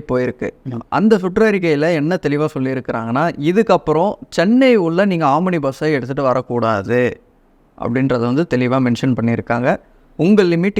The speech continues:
Speaker 1: கேளம்பாக்கம் வரைக்கும் தான், அதான் கிளாம்பாக்கம் வரைக்கும் தான், அதை தாண்டி நீங்க இந்த பக்கம் வரக்கூடாது, குறிப்பா கோயம்பேடு பக்கம் நீங்க வரக்கூடாது அப்படின்றத அந்த சுற்றறிக்கையில தெளிவா மென்ஷன் பண்ணியிருக்காங்க.
Speaker 2: சரி.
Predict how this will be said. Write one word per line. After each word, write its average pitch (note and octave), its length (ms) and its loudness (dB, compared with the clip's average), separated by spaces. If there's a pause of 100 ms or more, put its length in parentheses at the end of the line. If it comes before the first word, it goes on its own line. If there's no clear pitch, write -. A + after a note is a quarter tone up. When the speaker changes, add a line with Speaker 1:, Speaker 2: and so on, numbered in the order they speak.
(140)
Speaker 1:
கேளம்பாக்கம் E3 580 2
வரைக்கும் A#2+ 320 -4
தான், C3+ 180 0
அதான் C#3 280 0
கிளாம்பாக்கம் D3+ 480 2
வரைக்கும் B2+ 400 -2
தான், B2 260 -2 (680)
அதை C#3 240 2
தாண்டி G3+ 280 2
நீங்க F3+ 180 2
இந்த B2+ 140 -2
பக்கம் C#3 260 -4
வரக்கூடாது, A#2+ 720 -2 (640)
குறிப்பா F#3+ 460 2
கோயம்பேடு F#3+ 320 2
பக்கம் C3+ 260 -2
நீங்க D#3+ 160 0
வரக்கூடாது A#2 600 -4 (180)
அப்படின்றத B2+ 380 0
அந்த C#3 240 -2
சுற்றறிக்கையில C#3 680 0 (120)
தெளிவா C3 340 0
மென்ஷன் B2+ 300 -2
பண்ணியிருக்காங்க. B2 600 -2 (200)
Speaker 2:
சரி. G#2+ 420 -6